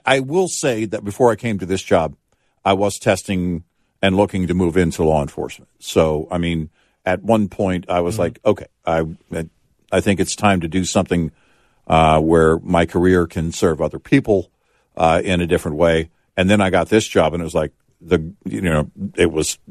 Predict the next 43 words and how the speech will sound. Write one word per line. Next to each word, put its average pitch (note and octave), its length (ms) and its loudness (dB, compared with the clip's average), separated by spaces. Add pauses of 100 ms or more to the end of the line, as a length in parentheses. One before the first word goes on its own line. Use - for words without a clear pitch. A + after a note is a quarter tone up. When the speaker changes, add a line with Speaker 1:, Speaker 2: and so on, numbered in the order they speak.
(200)
Speaker 1:
"There's E2 260 -2
no F#2+ 140 4
way F2 240 4
I'm, D2+ 180 -2 (960)
you - 100 -8
know, C#2 180 -6 (100)
they're - 120 -6
gonna F2 120 2
have E2 100 0
to E2+ 80 -6
drag F2 320 2
me D#2+ 120 -4
out D2 160 -2
of D2 40 -6
here. D2 160 -6
I'm D#2 120 -2
not D#2 180 -4
gonna D2 140 -14
leave." D#2 260 -14
Speaker 2:
I C3+ 100 -6
remember C#3 260 -4
this C3 220 -2
radio F#2+ 400 -2
interview. F#2 420 -8 (300)
I - 100 -14
Speaker 1:
Mm-hmm. G#2 60 -4
Speaker 2:
went G2+ 160 -2
for G#2 140 -8
a F#2+ 40 -8
job, G2+ 360 -2
and F#2 220 -14 (180)
minimum A2+ 380 0
wage G#2 260 0
was - 80 -20
four - 240 -2
dollars F#2+ 380 -2
an F#2 80 -8
hour. F2 320 -14 (100)
Speaker 1:
Right. C#2+ 260 0 (560)
Speaker 2:
And G#2 140 -6
they G2+ 100 -2
said, G2 380 0 (380)
"Okay, G2+ 500 0